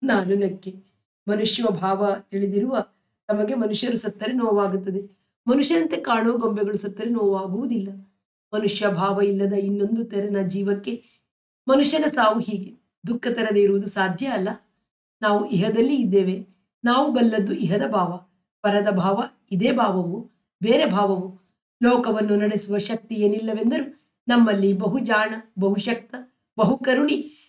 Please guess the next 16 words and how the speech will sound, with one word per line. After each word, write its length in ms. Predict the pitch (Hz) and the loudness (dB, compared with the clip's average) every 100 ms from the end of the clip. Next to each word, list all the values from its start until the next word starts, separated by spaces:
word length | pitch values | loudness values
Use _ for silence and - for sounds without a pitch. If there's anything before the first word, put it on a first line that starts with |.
| _ | _
ಎನ್ನುವ 400 | 233 240 233 214 196 | 4 6 6 2 2
ಜನರಷ್ಟಾದರೂ 800 | 202 220 233 - 240 233 240 285 | 0 0 0 0 0 2 0 -2
ಶಕ್ತಿ 500 | - - - _ 233 | -6 -8 -8 _ -12
ಕರುಣಿ 360 | - 220 269 | -4 0 2
ಇದೆ, 200 | 262 190 - | 2 0 -4
ಆಗಿರಬೇಕು. 520 | 202 202 196 196 - - _ _ _ _ _ | -2 0 2 0 -4 -16 _ _ _ _ _
ಪ್ರಾಯಶಃ 460 | 196 185 180 190 185 | 0 2 0 0 -2
ಅದಕ್ಕಿಂತ 500 | 185 185 - 196 196 | 0 -2 -2 -4 -2
ಹತ್ತೋ 460 | 202 202 202 196 | -4 -4 0 2
ನೂರೋ 320 | 196 202 196 | 4 2 0
ಸಾವಿರ 360 | 196 196 196 202 | -2 -2 0 0
ಪಾಲು 300 | 196 202 247 | 0 -4 -4
ಶಕ್ತ, 340 | - 226 - 262 - _ _ _ _ | -4 -6 -10 -12 -12 _ _ _ _
ಜಾಣು, 500 | 165 208 196 202 - | 0 2 4 0 -4
ಕರುಣೆ 300 | - 214 254 | -2 0 2
ಆಗಿದ್ದೀತು. 680 | 254 196 190 175 190 196 | 2 0 0 -2 -6 -10